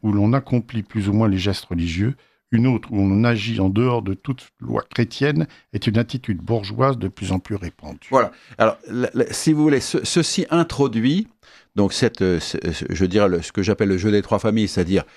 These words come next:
Speaker 2: les, la, le catholicisme bourgeois, l'an-, le libéralisme catholique et l'antilibéralisme catholique, introduit à cette considération qui va être importante, c'est qu'en fait, libéralisme catholique et antilibéralisme catholique sont,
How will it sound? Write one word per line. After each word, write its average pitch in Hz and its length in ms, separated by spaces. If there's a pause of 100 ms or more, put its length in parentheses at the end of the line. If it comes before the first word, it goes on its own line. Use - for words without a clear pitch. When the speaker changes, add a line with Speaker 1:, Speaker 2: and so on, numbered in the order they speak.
(300)
Speaker 2:
les, 92 520
la, 117 240
le 104 140
catholicisme 107 520
bourgeois, 101 520 (260)
l'an-, 107 300
le 107 200
libéralisme 117 440
catholique 101 400
et 92 60
l'antilibéralisme 95 720
catholique, 104 440 (440)
introduit 123 800 (360)
à 110 140
cette - 360
considération 113 880
qui 98 160
va 85 140
être - 180
importante, - 680 (240)
c'est - 220
qu'en 147 180
fait, - 480 (680)
libéralisme 135 920
catholique 110 440
et 98 100
antilibéralisme 127 960
catholique 110 460
sont, 120 340